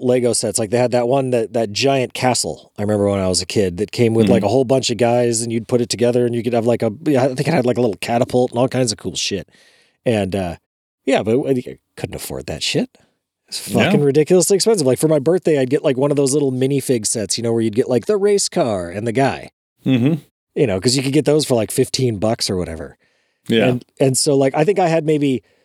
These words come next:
Speaker 1: three Lego sets ever that were bigger than that.
Speaker 2: Oh, yeah. I, that, that's something that I, that I started getting into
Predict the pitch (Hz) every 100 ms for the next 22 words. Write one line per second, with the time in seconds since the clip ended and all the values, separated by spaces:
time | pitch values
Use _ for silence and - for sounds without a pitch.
0 | _ - - - 123 127 123 117 98 90
1 | - _ _ _ - 127 120 117 - 113
2 | - 143 127 113 117 - 143 107 139 123
3 | 120 110 113 101 101 - _ _ _ _
4 | _ - 143 123 120 120 120 117 107 95
5 | 90 _ - - - 123 139 185 135 131
6 | 135 123 143 117 135 147 208 202 180 139
7 | 127 107 113 104 - 151 131 123 117 117
8 | 123 - 110 101 98